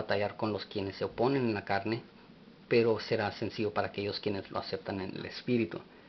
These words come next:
Eh, cuando dice que él también es carne, eso es, es testigo a lo que nosotros decimos. Entonces, "no voy a pelear", significa que va a opon-,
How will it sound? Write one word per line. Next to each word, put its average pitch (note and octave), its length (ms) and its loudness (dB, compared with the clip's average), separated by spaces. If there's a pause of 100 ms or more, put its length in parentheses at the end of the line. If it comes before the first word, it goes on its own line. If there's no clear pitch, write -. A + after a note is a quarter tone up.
(500)
Eh, G2 220 2
cuando G#2 260 4
dice G#2 380 0
que G2 400 2 (580)
él G#2 160 2
también G2+ 320 2
es G2 80 -6
carne, G#2+ 500 2
eso G2+ 220 -2
es, - 240 -6 (180)
es F#2+ 300 -6 (300)
testigo G2+ 500 0
a G2 60 4
lo F#2 160 0
que F2+ 340 -4
nosotros F#2 480 -4
decimos. A#2+ 400 0 (600)
Entonces, G#2+ 540 2 (220)
"no G#2+ 180 2
voy B2 160 8
a B2 140 2
pelear", A2 440 4 (680)
significa G#2 640 0
que F#2+ 160 2
va G2+ 200 6
a - 80 6
opon-, G2+ 360 0